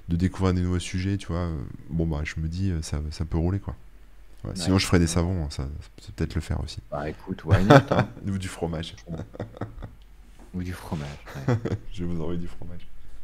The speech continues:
Speaker 1: Ça se vendra peut-être mieux.
Speaker 2: Peut-être, peut-être, peut-être. Sinon, il y a toujours le OnlyFans, hein, euh,
Speaker 1: Ah ouais,
Speaker 2: c'est
Speaker 1: le
Speaker 2: toujours la,
Speaker 1: OnlyFans.
Speaker 2: la soluce, euh,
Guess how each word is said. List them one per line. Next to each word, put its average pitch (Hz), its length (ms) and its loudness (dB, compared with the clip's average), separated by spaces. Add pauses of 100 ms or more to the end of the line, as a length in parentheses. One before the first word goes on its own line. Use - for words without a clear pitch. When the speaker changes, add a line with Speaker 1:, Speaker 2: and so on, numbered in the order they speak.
(840)
Speaker 1:
Ça - 140 -2
se 78 80 -2
vendra 78 220 0
peut-être 80 220 -4
mieux. 90 160 -2 (1900)
Speaker 2:
Peut-être, - 420 -6 (160)
peut-être, - 260 6
peut-être. - 400 8 (300)
Sinon, 117 200 6
il 113 40 8
y - 20 8
a 104 40 6
toujours 110 220 6
le 101 300 8
OnlyFans, 101 480 4
hein, 80 220 0
euh, 69 160 0 (760)
Speaker 1:
Ah 117 300 2
ouais, 107 160 2
Speaker 2:
c'est 101 80 2
Speaker 1:
le 85 140 0
Speaker 2:
toujours 82 260 -2
la, 85 100 -4
Speaker 1:
OnlyFans. 69 400 -4 (460)
Speaker 2:
la 90 140 -4
soluce, 95 600 -6
euh, 73 280 -6